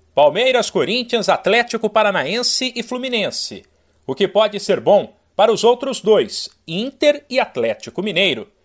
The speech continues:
que jogam fora de casa, mas enfrentam equipes teoricamente mais fracas. Quatro e meia, o Galo pega o Juventude,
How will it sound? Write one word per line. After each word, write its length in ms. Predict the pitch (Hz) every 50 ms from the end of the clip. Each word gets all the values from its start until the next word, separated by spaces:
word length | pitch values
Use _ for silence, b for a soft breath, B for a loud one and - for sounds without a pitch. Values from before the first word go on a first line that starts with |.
| _ _ -
que 140 | 311 294
jogam 380 | 208 151 151 131 120 120 123 113
fora 320 | - - - 208 269 285
de 120 | 269 233 196
casa, 600 | - - 160 156 160 160 147 160 220 233 226 - _ _ _ _ _ _
mas 300 | 131 156 208 247 214 233
enfrentam 560 | 220 143 - - 170 214 240 233 269 240 180
equipes 580 | - - - 226 233 240 277 254 220 - - -
teoricamente 760 | - 208 175 196 254 277 262 - 185 156 180 214 214 -
mais 240 | 233 226 226 240 233
fracas. 760 | - - 220 208 180 123 - - 110 98 - - - - - _ _ _ _ _ _ _ _ _
Quatro 360 | - 185 214 220 214 - 190
e 20 | 156
meia, 340 | 151 190 202 180 139 127 127
o 60 | 120
Galo 340 | - 151 180 196 190 175 127
pega 460 | - - 180 180 185 180 196 190 175
o 60 | 175
Juventude, 800 | - 196 185 196 214 175 - - 165 208 196 117 110 110 -